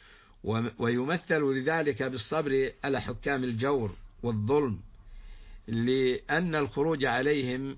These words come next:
أعلى، ولهذا جاء النص بالن-، بالنهي عن الخروج عليهم. ومن ذلك أيضا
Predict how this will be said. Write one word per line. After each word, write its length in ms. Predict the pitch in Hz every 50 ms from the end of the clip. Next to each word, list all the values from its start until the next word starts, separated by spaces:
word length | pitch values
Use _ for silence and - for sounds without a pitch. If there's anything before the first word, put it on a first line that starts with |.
| - -
أعلى، 440 | - 165 160 127 117 117 104 87 - - - -
ولهذا 440 | 131 120 110 113 131 147 147 135
جاء 200 | 127 127 135 131
النص 360 | 131 123 123 151 131 - - -
بالن-، 560 | - 117 117 117 120 123 143 165 - - -
بالنهي 440 | - 131 127 127 127 160 175 175 160
عن 180 | 139 135 135 127
الخروج 360 | 110 - 143 143 139 123 113
عليهم. 460 | 98 113 123 123 120 98 98 98 92 - - - - - - - - - - - - -
ومن 320 | 107 110 113 120 120 123 123
ذلك 380 | 156 175 175 175 170 - -
أيضا 680 | 156 139 160 160 151 139 123 123 120 120 120 127 135 -